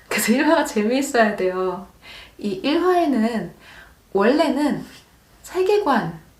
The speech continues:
알려주고 주인공의 캐릭터를 알려주고 등등 일 화에서 할 게 많단 말이에요. 예를 들어서 지금 현대 서울 배경이라고 하면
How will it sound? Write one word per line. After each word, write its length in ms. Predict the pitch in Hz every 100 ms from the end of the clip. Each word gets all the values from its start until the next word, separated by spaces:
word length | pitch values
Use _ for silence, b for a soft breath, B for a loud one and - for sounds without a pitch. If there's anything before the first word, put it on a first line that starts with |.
| _ _ _ - 254
알려주고 800 | 214 180 185 185 170 226 190 - - _ _ B B B _
주인공의 540 | - 240 294 302 302 294
캐릭터를 400 | 349 370 339 240
알려주고 840 | - 190 190 185 247 196 - - B B
등등 240 | - 202
일 140 | 226 294
화에서 160 | 311
할 160 | 311 330
게 80 | 285
많단 380 | 165 196 330 330
말이에요. 640 | 262 202 170 175 170 165 - _ B B B B B
예를 220 | 202 202 208
들어서 520 | 202 180 262 311 - B B -
지금 240 | - 185 214
현대 480 | 330 359 381 339
서울 380 | 294 330 320 320
배경이라고 600 | 208 180 185 180 175 190
하면 420 | 190 190 233 -